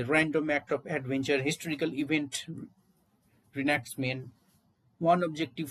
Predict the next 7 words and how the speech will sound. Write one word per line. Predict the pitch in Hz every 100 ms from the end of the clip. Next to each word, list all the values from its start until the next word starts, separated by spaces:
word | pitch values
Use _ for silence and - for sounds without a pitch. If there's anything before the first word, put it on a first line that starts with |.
| -
five | 156 - 156
countries, | 139 147 139 131 - - - _ _ _ _ _ _ _ _ _ _ _ _ _ _ _ _ _ _ _ _ 277 _ _ _ _ _ - - - 156
ভিআর | 147 175 190 185 175 - 165
immersive | 170 156 170 -
storytelling, | 156 151 151 147 147 123 147
মানে | 147 143 139
ভার্চুয়াল | 147 156 170